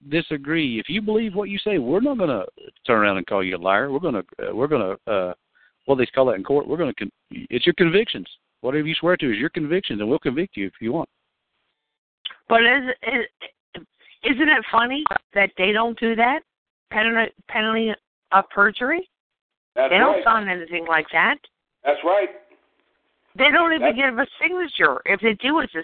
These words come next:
Speaker 2: scratch. And another thing they do where, where it says signature, they will print their name on the computer. It's not
Speaker 3: Uh,
Speaker 2: signed.
Speaker 3: guess what?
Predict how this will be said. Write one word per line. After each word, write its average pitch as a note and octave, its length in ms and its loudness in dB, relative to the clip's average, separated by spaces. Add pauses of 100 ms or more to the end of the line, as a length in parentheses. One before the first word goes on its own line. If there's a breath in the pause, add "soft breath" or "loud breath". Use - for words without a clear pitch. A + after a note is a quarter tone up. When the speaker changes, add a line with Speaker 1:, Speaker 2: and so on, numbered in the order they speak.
(120)
Speaker 2:
scratch. A3+ 500 2 (920 loud breath)
And G3+ 140 -2
another A3 420 0
thing G3+ 460 -2
they G3 220 0
do G3 400 2
where, F#3+ 260 2
where F3 240 2
it F3 140 -6
says F3 180 0 (140)
signature, A3+ 640 2 (800 loud breath)
they G3 220 0
will F#3 160 -2 (100)
print A#3 260 0 (380)
their G3 160 -2
name A3+ 320 2
on G3 160 2
the F#3+ 80 -8
computer. B3 600 0 (360)
It's G#3+ 200 -10
not A3+ 200 4
Speaker 3:
Uh, - 140 0
Speaker 2:
signed. D3 320 2
Speaker 3:
guess - 0 -
what? - 160 0